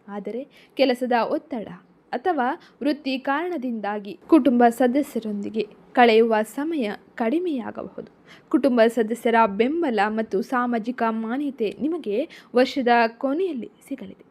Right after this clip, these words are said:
ಸಂತೋಷದಾಯಕ ಕುಟುಂಬ ಜೀವನವನ್ನು ಅನುಭವಿಸಲಿದ್ದೀರಿ. ಹಾಗೆ ಕುಟುಂಬದ ವಿಷಯಗಳಲ್ಲಿ ಚುರುಕಾಗಿ ಭಾಗವಹಿಸುವುದು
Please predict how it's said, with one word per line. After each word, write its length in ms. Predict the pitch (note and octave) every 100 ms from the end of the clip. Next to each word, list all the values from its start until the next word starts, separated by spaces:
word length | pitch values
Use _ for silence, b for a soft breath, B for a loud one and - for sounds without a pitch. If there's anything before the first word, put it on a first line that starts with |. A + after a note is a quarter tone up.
| B B B -
ಸಂತೋಷದಾಯಕ 880 | C#4 B3 A#3+ A#3 A3 A3+ G#3+ G#3+ A3+
ಕುಟುಂಬ 420 | G#3 C4+ C4 A3+ A3+ G#3+
ಜೀವನವನ್ನು 720 | F#3 C4+ D4+ E4 E4+ E4 A#3+ -
ಅನುಭವಿಸಲಿದ್ದೀರಿ. 1120 | F3+ D4 E4+ C4 F#3 - G3+ F#3+ F#3+ G3+ G3+ _ _ _
ಹಾಗೆ 380 | - G#3 G3 A3 C#4+ B B -
ಕುಟುಂಬದ 420 | C4 C4 A3+ A3 A3+
ವಿಷಯಗಳಲ್ಲಿ 720 | B3 - - E4 C#4 G3 - b b -
ಚುರುಕಾಗಿ 560 | D4 A#3+ A#3+ A3+ A#3 B3
ಭಾಗವಹಿಸುವುದು 920 | G#3+ A#3+ C#4 F4 C#4+ G#3 - G3